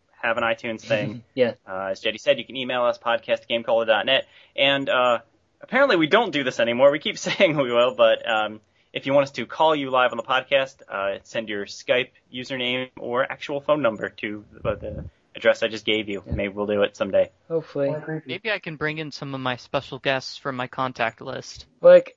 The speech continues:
Speaker 2: I mean, maybe, oh, I don't know, maybe we just need to have, like, every few months, like, a catch-up, like, this is dedicated to the fans. This, like, a, a,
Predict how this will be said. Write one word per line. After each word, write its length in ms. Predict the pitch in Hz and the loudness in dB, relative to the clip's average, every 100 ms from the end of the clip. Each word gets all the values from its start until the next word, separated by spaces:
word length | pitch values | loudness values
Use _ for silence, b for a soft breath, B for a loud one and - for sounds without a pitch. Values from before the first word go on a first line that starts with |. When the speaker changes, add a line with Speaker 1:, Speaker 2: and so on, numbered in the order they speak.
| _ | _
Speaker 2:
I 80 | 180 | 2
mean, 300 | 185 175 - | 2 0 -4
maybe, 540 | 180 185 202 196 180 156 - | 0 0 2 -2 -6 -8 -10
oh, 260 | 160 131 120 _ _ _ _ - | 0 0 0 _ _ _ _ -6
I 80 | |
don't 100 | 156 | 0
know, 120 | 175 151 | 0 4
maybe 280 | 165 175 | 4 4
we 120 | 196 190 | 0 2
just 260 | 185 170 | 0 0
need 140 | 180 165 | 2 2
to 60 | |
have, 500 | 139 156 147 135 - | 2 4 6 6 6
like, 400 | 139 131 120 - _ _ _ | 6 6 6 0 _ _ _
every 260 | 151 160 170 | 0 0 0
few 300 | 156 160 151 | -4 -4 -2
months, 640 | 139 135 123 - - - - _ - | 2 2 2 -6 -8 -10 -14 _ 0
like, 200 | 131 123 | 2 2
a 100 | 123 | -2
catch-up, 640 | - 143 - 139 120 - - | 0 0 2 2 2 -2 0
like, 420 | 123 117 113 - _ _ - | 4 4 4 -6 _ _ -6
this 240 | 139 - | -6 -2
is 340 | 139 127 123 | -2 -2 -6
dedicated 720 | 127 131 127 120 123 120 117 | 2 4 4 -2 -2 -2 -2
to 80 | 120 | -4
the 80 | 117 | -8
fans. 800 | - 113 107 107 113 123 - - _ | -2 0 2 0 -4 -8 -8 -12 _
This, 240 | - - - | -8 -8 -2
like, 240 | 135 120 - | 4 4 6
a, 180 | 117 - | 4 4
a, 260 | - - | 2 0